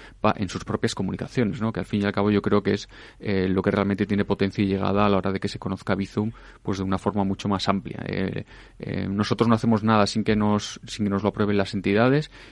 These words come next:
y Bizum, pues, tiene que representar esa, esa marca, pues, eh, genérica, eh, neutra, que, que sea lo mismo, pues, eh,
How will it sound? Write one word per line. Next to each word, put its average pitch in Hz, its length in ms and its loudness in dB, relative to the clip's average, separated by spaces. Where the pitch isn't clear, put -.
y 104 100 0
Bizum, 110 300 4
pues, 110 140 2
tiene 104 180 0
que 107 80 0
representar 104 640 0
esa, 104 380 2
esa 104 560 4
marca, 104 800 2
pues, - 260 -2
eh, 101 200 -4
genérica, 117 680 2
eh, 98 220 -4
neutra, 120 500 2
que, 95 500 2
que 92 200 0
sea 104 260 4
lo 107 120 4
mismo, 113 380 2
pues, 101 260 -2
eh, 95 200 -2